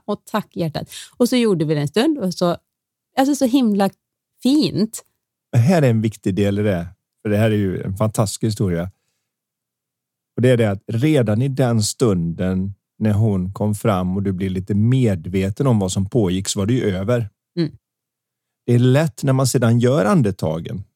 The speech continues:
Speaker 2: Man ju står där tillsammans och gör sina andetag och tycker, vad fint och tack ska du ha och nu känns det bättre.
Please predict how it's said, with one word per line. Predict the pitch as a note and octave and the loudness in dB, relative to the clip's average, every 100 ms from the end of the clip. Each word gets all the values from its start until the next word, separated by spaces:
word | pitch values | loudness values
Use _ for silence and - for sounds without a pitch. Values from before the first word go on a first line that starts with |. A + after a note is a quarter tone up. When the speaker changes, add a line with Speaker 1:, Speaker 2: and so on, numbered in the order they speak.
| _ - | _ -6
Speaker 2:
Man | G2+ | -4
ju | G2 | -4
står | - A2+ | -2 -2
där | G2+ E2+ | -2 -4
tillsammans | F#2 G2+ F#2 F#2 F2+ | -4 -2 -2 -4 -4
och | F#2+ | -6
gör | |
sina | F2+ F#2+ | -4 -4
andetag | F#2+ F2 - F#2 G2 | -4 -6 -8 -8 -8
och | |
tycker, | G2 F#2+ | -8 -8
vad | G2+ G2 | -8 -4
fint | G2 F#2 G#2 | -6 -4 -6
och | G2+ | -4
tack | G2 - | -4 -4
ska | G#2+ | -2
du | G2+ | 0
ha | G2 | 0
och | F#2 | 0
nu | G2 | -2
känns | G2 G2 F#2 | -2 -4 -4
det | F#2+ | -4
bättre. | G2+ - A2 | -4 -2 -2